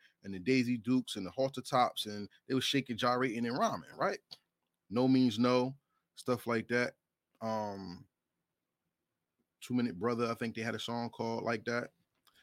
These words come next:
Hoes with Attitude, and I think that came off of Ruthless Records. I believe that was, like, the first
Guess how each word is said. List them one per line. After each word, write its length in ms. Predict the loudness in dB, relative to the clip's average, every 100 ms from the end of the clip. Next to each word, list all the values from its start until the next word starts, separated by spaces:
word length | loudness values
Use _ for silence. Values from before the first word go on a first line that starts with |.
| _
Hoes 200 | 4 4
with 100 | 6 6
Attitude, 580 | 6 4 4 4 4 0
and 80 |
I 60 | -2
think 180 | 0 0
that 100 | 0
came 200 | 2 2
off 140 | 0
of 80 | 0
Ruthless 400 | 0 0 -2 -4
Records. 520 | -4 -2 -4 -6 -12 _ -20 -20 -8
I 40 | 0
believe 340 | 4 6 6
that 160 | 4 4
was, 140 | 2
like, 160 | 0 -2
the 100 | -8
first 480 | -2 0 2 -2